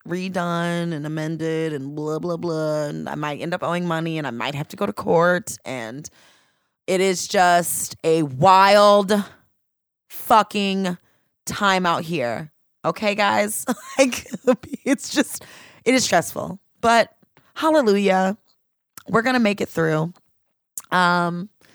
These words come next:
yeah, watch your backs, guys. Be careful, you know, just it's really sad because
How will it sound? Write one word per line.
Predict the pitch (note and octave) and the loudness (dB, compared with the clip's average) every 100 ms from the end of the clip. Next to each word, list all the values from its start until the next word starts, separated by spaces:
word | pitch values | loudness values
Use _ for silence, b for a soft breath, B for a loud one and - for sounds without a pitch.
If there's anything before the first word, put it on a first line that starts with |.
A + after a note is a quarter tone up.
| b b b b b _ _ | b b b b b _ _
yeah, | A#3+ C4 F#3 C3 - | 0 2 2 0 0
watch | G#3 C4 - | 4 4 4
your | |
backs, | D#4 A3+ A3 - | 4 4 4 2
guys. | - E3+ E3+ E3+ E3+ - | 0 4 4 2 -2 -4
Be | A3 | -6
careful, | A3+ A#3+ G#3+ - G#3+ G#3 G3+ F#3+ | 0 0 2 2 4 6 4 2
you | G#3 | -2
know, | G3+ F#3 F#3+ | 0 0 0
just | A3 A3+ - - - _ _ _ _ _ | -2 -4 -4 -12 -20 _ _ _ _ _
it's | A3+ - | -4 0
really | C4+ C#4 | 0 0
sad | B3+ - G3 G3 G3 | 0 2 4 4 2
because | F3 G3+ F#3+ F3 | -2 0 0 0